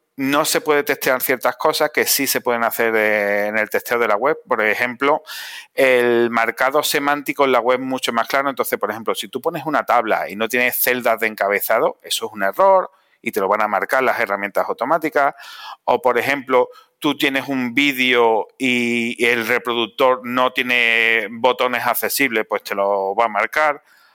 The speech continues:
Eh, luego están cosas que, eh, la persona que ve lo tiene que hacer de forma manual. Por ejemplo, tú ves un vídeo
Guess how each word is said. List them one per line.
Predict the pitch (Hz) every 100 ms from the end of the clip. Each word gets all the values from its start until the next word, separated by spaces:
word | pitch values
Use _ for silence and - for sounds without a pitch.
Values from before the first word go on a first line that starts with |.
| _ _ -
Eh, | 110 107
luego | 113 127 135
están | - 143 156 156
cosas | - 139 - 156
que, | - 135 117 113 -
eh, | 113 110
la | 110 107
persona | 104 98 - 123 131
que | 127
ve | 143
lo | 143
tiene | 127 127
que | 123
hacer | 127 120
de | 120
forma | 117 107 98
manual. | 101 92 90
Por | 90 95
ejemplo, | 98 90
tú | 98
ves | 101 117
un | 113
vídeo | 160 185 -